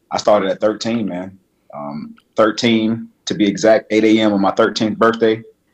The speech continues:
I started on the bench press in my grandma's backyard with my brother, um, 'cause I had been wanting to work out since I was eleven. He's like, "No, you gotta, you're thirteen.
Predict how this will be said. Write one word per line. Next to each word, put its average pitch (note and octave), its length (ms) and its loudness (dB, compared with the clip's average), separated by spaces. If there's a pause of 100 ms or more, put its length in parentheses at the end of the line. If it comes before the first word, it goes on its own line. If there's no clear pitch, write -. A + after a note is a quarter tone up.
(420)
I - 80 -8
started G#2 280 2
on G#2 120 -2
the G2 60 -4
bench A2 280 -4
press A2+ 300 0
in G#2 40 -6
my G2+ 120 -2
grandma's G#2+ 300 -2
backyard A2 440 0
with G2+ 80 -4
my G2+ 80 -8
brother, F#2+ 360 -6 (420)
um, D2 340 -16 (200)
'cause F#2 120 -6
I G#2 60 2
had G#2+ 160 0
been F#2+ 100 -6
wanting F#2 180 -6
to F#2 40 -8
work F#2+ 200 -6
out G2+ 140 -4
since F#2 160 -14
I F#2+ 100 -4
was F2 180 -8
eleven. E2+ 460 -10 (160)
He's G2+ 200 -14
like, D2 220 -12
"No, D2+ 140 -12
you C#2+ 100 -18
gotta, - 160 -12 (240)
you're - 500 -14
thirteen. F#2+ 600 -4